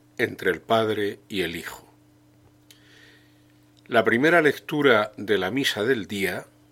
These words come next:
está tomada del libro de los Hechos de los Apóstoles,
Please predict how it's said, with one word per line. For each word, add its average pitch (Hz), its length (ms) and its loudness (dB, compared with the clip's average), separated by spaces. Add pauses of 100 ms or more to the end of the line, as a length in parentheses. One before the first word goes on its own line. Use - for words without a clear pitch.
(640)
está 151 340 0
tomada 151 400 4
del 104 240 0
libro 139 340 0
de 110 120 2
los 90 160 -6
Hechos 123 340 -4
de 110 80 -6
los 90 220 -6
Apóstoles, 127 720 -6